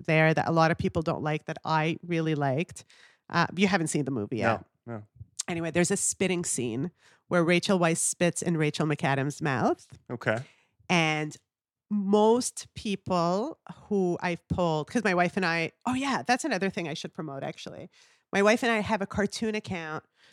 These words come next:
Speaker 1: uh, on Instagram. Just basically every week we come out with a comic strip, uh, based on our, our, our life and our interactions and stuff like that, which has been doing great at the L Solomons. But my wife was like, she saw in the movie that I was like,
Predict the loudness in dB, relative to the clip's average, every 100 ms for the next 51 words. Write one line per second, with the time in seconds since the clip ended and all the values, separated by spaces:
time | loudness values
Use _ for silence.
0 | _ _ 2 6 8 8 6 4 2 2
1 | 0 -2 -2 -6 -8 -8 -6 -6 -8 -12
2 | _ -20 _ _ -6 0 0 0 -4 -2
3 | -2 0 0 0 -4 -6 -4 -2 -4 -6
4 | -6 -4 -4 -2 0 0 -2 -4 -4 -4
5 | -8 -10 -4 -4 -4 -6 -6 -6 -8 -8
6 | -8 -6 -6 -6 -6 -6 -6 -6 -8 -8
7 | -6 -6 -6 -10 -10 -10 -10 -10 -10 -6
8 | -2 -2 -2 -4 -6 -6 -6 -4 -2 -2
9 | -2 0 0 0 0 0 -2 -2 -4 0
10 | -2 -2 -2 -2 0 -2 -2 -2 -2 -6
11 | -12 _ -20 -20 _ _ _ _ _ -2
12 | 0 4 4 4 2 0 -2 -2 -2 -4
13 | -4 -2 2 2 0 -4 -8 -6 -8 -6
14 | -6 -6 -8 -12